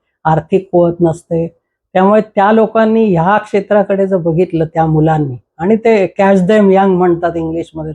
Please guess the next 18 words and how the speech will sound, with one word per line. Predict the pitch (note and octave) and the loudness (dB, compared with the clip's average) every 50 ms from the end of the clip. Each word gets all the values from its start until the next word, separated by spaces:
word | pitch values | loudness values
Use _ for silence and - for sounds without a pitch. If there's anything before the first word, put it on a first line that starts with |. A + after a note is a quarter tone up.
| - F3 | -12 -14
तसं | E3+ - G3 F#3 - - _ _ _ _ _ - | -8 -6 -6 -6 -6 -10 _ _ _ _ _ -4
जर | F#3 | -4
फर्स्ट | - - - G#3+ A#3 A3+ - - A3+ | -2 0 0 0 0 0 0 0 0
इयर | A3 A3 G#3+ | 2 2 2
ग्रॅज्युएशनला | G3+ G3 G3 F#3+ F#3 F#3 G#3 G#3 G3 - G3+ G3 G3+ G3+ G3 | 2 2 2 2 2 2 2 2 0 0 -4 -4 -2 0 0
या | F#3+ F#3+ F#3 F#3 | 2 2 2 0
विम्याची | F3+ F3+ F3+ F3+ F#3 F3+ F3 - G3 | 0 -2 -2 -2 -2 -4 -4 -4 -2
ओळख | F#3 F3 E3 E3+ F3+ | 0 0 0 0 -2
झाली, | E3+ C#3+ E3 F#3 F#3 E3 C3 A#2+ - _ _ _ _ _ _ _ _ _ F3+ | -2 0 0 0 0 0 -2 -6 -10 _ _ _ _ _ _ _ _ _ 0
यातल्या | F3 F3 F3 F3+ F#3+ G3+ G3+ | 0 0 0 0 0 0 2
ज्या | F#3 G3 G3 | 2 2 0
परीक्षा | G3 - F3+ F#3 F3+ F3+ - G3 F#3 | 0 0 0 0 0 0 -2 0 0
मी | F#3+ F#3+ F#3+ F#3 - F3 F3 D#3 D#3 | 0 0 -2 -2 -4 -6 -6 -6 -4
या | D#3+ D#3+ D#3+ - - E3 - - - | -4 -4 -6 -8 -12 -18 -10 -8 -6
पुस्तकात | D#3 - - - F3 - F3 E3+ D#3+ - | -6 -6 -4 -4 -4 -2 -2 -4 -2 0
लिहिल्या | D3+ D#3 E3 F3 F#3+ F3+ | 2 2 4 4 4 2
आहेत | D3+ C3+ - _ _ _ | 0 -2 -6 _ _ _
त्या | - E3+ E3+ F3+ F#3 | -2 -2 0 0 -2